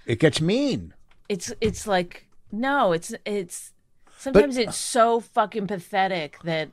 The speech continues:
Speaker 2: it's
Speaker 1: No, it, it's, he's got a great podcast.
Speaker 2: It's like the saddest people on the planet.
Speaker 1: Oh, that's
Speaker 2: and they're,
Speaker 1: true.
Speaker 2: like
Speaker 1: Sometimes he has sad people.
Speaker 2: Yeah.
Speaker 1: But he has a good podcast, but he
Speaker 2: I didn't say he
Speaker 1: he's
Speaker 2: didn't
Speaker 1: got
Speaker 2: have a good podcast. I don't mean that. I mean, like, sometimes it's like,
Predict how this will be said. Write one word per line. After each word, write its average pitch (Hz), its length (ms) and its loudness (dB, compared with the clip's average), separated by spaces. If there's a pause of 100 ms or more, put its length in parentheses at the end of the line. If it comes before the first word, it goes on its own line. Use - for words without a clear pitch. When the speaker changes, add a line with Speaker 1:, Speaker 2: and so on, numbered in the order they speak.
Speaker 2:
it's - 480 -8 (140)
Speaker 1:
No, 277 240 6
it, 180 180 4 (160)
it's, 226 300 -4
he's 311 260 2
got 330 180 -2
a 330 40 -4
great 330 300 -4
podcast. 247 600 8
Speaker 2:
It's - 80 4
like 220 320 4
the 208 240 0
saddest 202 720 0
people 190 440 -4
on 175 180 0
the 170 80 -2
planet. 165 360 6
Speaker 1:
Oh, 151 60 12
that's 165 260 10
Speaker 2:
and 156 180 4
they're, 98 200 6
Speaker 1:
true. - 100 -8
Speaker 2:
like 143 160 0
Speaker 1:
Sometimes 151 520 4
he 135 80 2
has 120 180 2
sad 104 300 -6
people. - 420 -6 (240)
Speaker 2:
Yeah. 160 300 -8
Speaker 1:
But 208 180 10
he 214 120 8
has 208 200 6
a 190 60 2
good 147 240 6
podcast, 170 720 0
but 190 120 -4
he 175 200 0
Speaker 2:
I 254 120 2
didn't 262 160 2
say 233 100 0
he 196 40 4
Speaker 1:
he's 175 80 2
Speaker 2:
didn't 175 140 4
Speaker 1:
got 160 100 0
Speaker 2:
have - 20 -8
a 156 40 -8
good 151 160 -10
podcast. 170 580 -4
I 165 60 -6
don't 147 120 -10
mean 143 160 -12
that. 165 200 -6
I 135 100 -8
mean, 135 240 -12
like, 127 300 -10
sometimes 208 360 -8
it's 151 220 -12
like, 139 260 -8